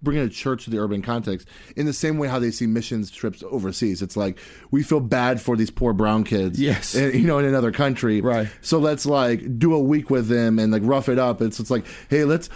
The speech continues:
Speaker 1: let's go down to the soup kitchen or let's go down to the homeless shelter."
Speaker 2: Right, right, right.
Speaker 1: And it's like, yeah, that, I,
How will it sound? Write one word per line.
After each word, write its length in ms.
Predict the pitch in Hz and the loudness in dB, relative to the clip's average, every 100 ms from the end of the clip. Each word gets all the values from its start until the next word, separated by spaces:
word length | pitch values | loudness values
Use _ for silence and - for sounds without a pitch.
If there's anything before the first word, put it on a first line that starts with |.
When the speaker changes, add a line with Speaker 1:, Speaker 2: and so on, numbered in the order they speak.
| - | -6
Speaker 1:
let's 120 | 156 | 0
go 100 | 190 | 2
down 120 | 180 | 2
to 80 | 151 | 0
the 100 | 113 | -2
soup 260 | - 98 101 | 0 0 0
kitchen 460 | 127 107 120 113 | -2 0 0 2
or 40 | 131 | 2
let's 140 | 156 | 0
go 80 | 170 | 0
down 100 | 165 | 0
to 80 | 147 | 0
the 80 | 127 | 2
homeless 340 | 170 170 143 | 2 2 0
shelter." 300 | 135 117 120 | 0 2 2
Speaker 2:
Right, 160 | 123 123 | 2 2
right, 160 | 120 | 2
right. 160 | 123 117 | 2 2
Speaker 1:
And 100 | 151 | 2
it's 220 | 151 - | 0 0
like, 280 | 143 127 - - | 0 0 -2 0
yeah, 240 | 165 131 | 2 2
that, 240 | 123 131 | 0 -2
I, 60 | - | -4